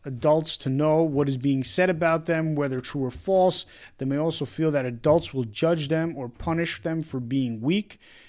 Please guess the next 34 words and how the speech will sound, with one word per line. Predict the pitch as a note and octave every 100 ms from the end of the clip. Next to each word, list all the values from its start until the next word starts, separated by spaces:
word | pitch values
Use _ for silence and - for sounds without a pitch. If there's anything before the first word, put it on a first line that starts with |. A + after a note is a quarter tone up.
| _
Kids | - G3+ E3
who | D#3+
are | C#3+
bullied | C3 E3+ F#3 F#3
may | D3+ C3
already | B2 B2+ C#3+
feel | C3+ - C#3 C3+
socially | - C#3+ C3 C#3 A#2+ A#2
isolated. | D3 - D#3+ D#3 D#3+ D#3+ - - - -
They | B2 C3
may | B2+
feel | A#2 - F3 F#3+
like | E3+ C3+ A#2+
no | C3+ D3
one | E3 D#3+ D3
cares | - D3 C#3+ C#3+ C3+ - -
or | B2+
could | - A#2+
understand. | B2 C3+ - F#3 A#2 F#2+ _ - - _ _
Kids | - F#3 G3+
may | F#3+ F3+
fear | - E3+ D#3
being | C3+ D3 C#3+
rejected | C3+ B2 C3 E3 F3 E3
from | - D3 C3+
their | B2
peers. | A#2 - F#3 F#3 F#3+ - - _ _ _ _
Friends | - - - F3+ G3 F#3
can | - D3+
help | B2+ D#3+ F3 F3
protect | - C#3+ - F3+ F3+ -
kids | - D#3 D#3 C#3+ -
from | - C#3
bullying, | A#2+ D#3+ D3 B2+ A#2 A#2